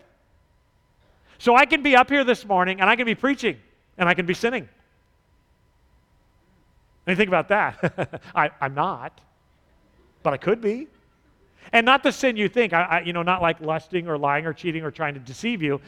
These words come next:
but actually I can be sinning because I'm doing it in my own power, based upon my own training,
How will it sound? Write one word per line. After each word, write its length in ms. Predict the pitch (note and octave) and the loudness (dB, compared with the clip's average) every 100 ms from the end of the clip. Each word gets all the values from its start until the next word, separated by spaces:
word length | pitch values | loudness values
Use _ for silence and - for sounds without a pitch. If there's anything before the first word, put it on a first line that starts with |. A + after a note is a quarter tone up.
| - - | -10 -2
but 100 | G#3+ | 4
actually 420 | G#3 B3 - A#3+ | 6 4 0 2
I 100 | G3+ | 2
can 140 | B3+ | 0
be 100 | G#3+ | -6
sinning 320 | - G3 F#3+ F#3 | -6 -4 -6 -6
because 280 | F#3 F#3+ | -4 -2
I'm 100 | F3+ | -2
doing 180 | D#3+ F#3+ | -2 -4
it 60 | F#3+ | -4
in 60 | |
my 120 | F3+ F#3+ | -4 -4
own 120 | G3 | -2
power, 340 | G#3+ C4+ B2+ _ _ _ - | 0 0 -6 _ _ _ -2
based 220 | G#3 G3 | 0 0
upon 180 | F#3 F#3+ | -2 -4
my 100 | F3+ | -2
own 120 | F#3+ | -4
training, 420 | G3 F#3+ F3 A3 | -4 -2 -2 -4